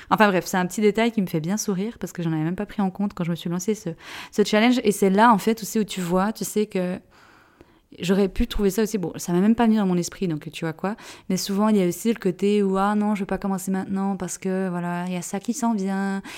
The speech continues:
j'ai l'anniversaire de tel, j'ai le machin de ceci, il y a l'anniversaire de mon fils, il y a machin, enfin bref. Encore une fois, hein, c'est de toute façon, euh, toujours, euh, les bonnes excuses qui s'en viennent. Euh, voilà.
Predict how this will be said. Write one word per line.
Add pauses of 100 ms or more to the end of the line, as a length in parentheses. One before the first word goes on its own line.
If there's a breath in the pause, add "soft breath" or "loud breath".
(180 loud breath)
j'ai
l'anniversaire
de
tel, (240 loud breath)
j'ai
le
machin
de
ceci,
il (220 loud breath)
y
a
l'anniversaire
de
mon
fils,
il
y
a
machin,
enfin
bref. (160)
Encore
une
fois,
hein,
c'est
de
toute
façon,
euh,
toujours,
euh, (160)
les
bonnes
excuses
qui
s'en
viennent. (800 loud breath)
Euh, (100)
voilà.